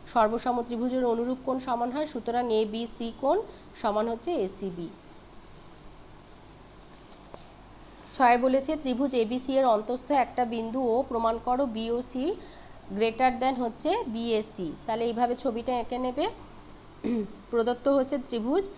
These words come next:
এবিসি এর অন্তস্থ ও হচ্ছে একটি বিন্দু, প্রামাণ্য হচ্ছে বিওসি কোণ greater than বিএসি।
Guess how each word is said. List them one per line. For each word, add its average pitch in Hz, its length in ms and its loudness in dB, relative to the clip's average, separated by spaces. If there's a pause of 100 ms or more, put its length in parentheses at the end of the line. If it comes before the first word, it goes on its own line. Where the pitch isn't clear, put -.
(260)
এবিসি 233 540 2
এর 302 120 6
অন্তস্থ 240 460 0
ও 226 260 6
হচ্ছে 254 280 0
একটি 254 220 -4
বিন্দু, 214 400 -2
প্রামাণ্য 233 460 0
হচ্ছে 254 380 -2
বিওসি 247 1900 0 (100)
কোণ 214 200 2
greater 214 500 -2
than 214 240 0 (360)
বিএসি। 226 1900 -2